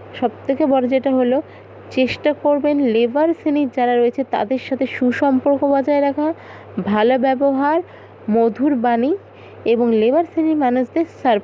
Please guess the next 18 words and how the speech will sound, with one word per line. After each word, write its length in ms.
করা। 260
তার 140
জন্য 200
যদি 160
আপনার 480
পক্ষে 420
ফাইন্যান্সিয়াল 600
সম্ভব 420
না 160
হয়, 240
কোনো 180
হেল্প 320
করা 180
বা 160
যেভাবে 420
সম্ভব 300
তাদের 280
হেল্প 200